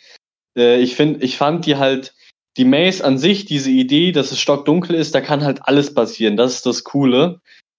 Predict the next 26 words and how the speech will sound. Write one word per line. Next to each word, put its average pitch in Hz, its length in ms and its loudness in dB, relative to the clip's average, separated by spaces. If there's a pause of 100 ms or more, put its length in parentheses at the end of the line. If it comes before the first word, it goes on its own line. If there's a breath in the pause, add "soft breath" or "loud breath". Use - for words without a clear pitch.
Aber 127 220 2
dadurch, 156 360 0
dass 135 220 0
du 135 80 -4
so 131 260 2
diese, 117 300 -4
diese, 110 420 -2
diese 107 280 -8
grün 131 340 -2
leuchtenden 131 560 2
Nachtsichtgeräte 123 960 -2
schon 113 240 0
gesehen 127 400 -2
hast, 135 220 -4
wusstest 143 380 -4
du, 131 120 0
okay, 120 300 0
da 117 260 2
ist 139 120 -2
jetzt 156 180 -4
ein 143 140 0
Schauspieler, 151 420 0
da 123 200 2
ist 139 100 -6
ein 139 80 0
Schauspieler. 147 720 0